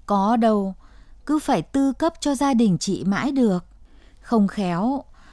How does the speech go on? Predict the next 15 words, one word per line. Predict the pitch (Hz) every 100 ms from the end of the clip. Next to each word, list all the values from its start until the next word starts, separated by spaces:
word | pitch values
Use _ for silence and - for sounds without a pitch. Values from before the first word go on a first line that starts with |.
| - -
tôi | 233 208 196 190 190
phải | 214
bán | 185 180 254
ngôi | 277
nhà | 240 220 185 156
bên | 156 240 247
nhà | 208 165
chị | - 185 165 - - - -
để | 185 208 160
trang | - 262
trải | 247 233 185 143 - - 170
vài | 208 165
món | 147 165 214
nợ | 233 202 -
đây." | 185 202 220